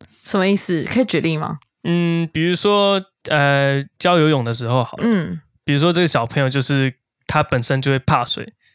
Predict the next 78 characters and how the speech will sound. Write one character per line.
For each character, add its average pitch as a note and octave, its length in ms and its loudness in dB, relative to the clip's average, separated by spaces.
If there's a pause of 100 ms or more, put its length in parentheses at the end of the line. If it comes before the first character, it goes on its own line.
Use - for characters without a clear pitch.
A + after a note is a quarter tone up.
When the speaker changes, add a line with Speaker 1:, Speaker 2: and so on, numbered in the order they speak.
(200)
Speaker 2:
那 D3+ 240 2
如 D3+ 220 -2
果 F3 120 2
我 C#3+ 120 4
一 D#3+ 40 0
开 E3+ 200 2
始 C#3 160 -4
直 C3 100 -4
接 D3+ 100 2
强 C3+ 220 -2
迫 C#3+ 100 0
他 C3 220 0 (160)
下 C#3+ 240 0
水 B2 140 -6
的 A2+ 40 -8
话， C3 160 0
可 - 180 -6
能 A#2+ 100 -2
会 D3 100 2
发 C3 180 0
生 C3+ 160 -2
什 A#2 140 -4
么 A#2 100 -6
事 C#3+ 200 -2
情， A#2 200 -8
这 C#3 140 -2
些 C#3 80 0
都 C3+ 80 2
要 C3 80 2
先 C3 160 0
想 A#2 240 -2
好。 - 220 -8 (380)
那 F3 120 2
怎 D3 240 -2
么 B2+ 80 0
样 E3+ 100 2
可 D#3 120 0
以 A#2 40 -2
说 D#3 300 0
服 B2 160 -4
他， A#2+ 340 -2 (300)
或 E3+ 140 -2
者 F3 80 2
怎 D3 200 -6
么 C#3+ 60 -2
样 F3+ 100 0
可 E3 80 0
以 - 40 2
让 D4+ 120 0
他 F3+ 140 0
下 E5 260 2
来？ - 300 0
Speaker 1:
<laughs> C3+ 40 -12
怎 C#4 100 0
么 C#4 120 4
说 E4+ 200 0
服？ A3+ 240 0
我 A3+ 80 2
想 - 180 2
听。 A#3+ 340 0 (300)
Speaker 2:
呃， D#3 340 2
就 G#3+ 200 0
比 E3 100 -4
如 F3 80 0
说 G3+ 80 2
他 G3 80 2
怕 F#3+ 240 2
水 A#2+ 220 -2
好 A#2+ 120 -4
了， - 80 -8 (160)
就 F#3+ 120 -2
是 F#3 100 -2
建 F3+ 260 0
立 E3+ 120 2
信 D3+ 240 -2
任 C3+ 160 2
关 A#2+ 200 2
系。 A#2 280 -8